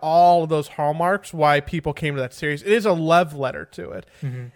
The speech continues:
Speaker 1: And I think that it isn't just a straight one-for-one copy. It's not a reskin. There, while it mo-, it's mostly that.
Speaker 2: Yeah.
Speaker 1: It's also,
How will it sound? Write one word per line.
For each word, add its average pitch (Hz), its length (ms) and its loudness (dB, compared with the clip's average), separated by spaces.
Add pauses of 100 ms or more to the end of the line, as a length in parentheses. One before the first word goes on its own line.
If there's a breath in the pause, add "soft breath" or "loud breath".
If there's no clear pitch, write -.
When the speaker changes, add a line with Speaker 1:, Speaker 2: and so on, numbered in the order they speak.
(140)
Speaker 1:
And 175 360 2
I 175 120 2
think 220 140 -4
that 202 180 2
it 180 120 -2
isn't 180 300 -4
just 160 260 -4
a 147 60 -6
straight 143 480 -6
one-for-one 135 560 -8
copy. 135 420 -4
It's 135 140 -8
not 139 100 -6
a 131 40 -8
reskin. 139 880 -12
There, 165 320 -2 (300)
while 214 320 0
it 151 80 -6
mo-, 151 240 -6
it's 180 200 -4
mostly 151 520 0
that. - 420 -8
Speaker 2:
Yeah. 147 240 2 (400)
Speaker 1:
It's 190 180 -2
also, 190 640 2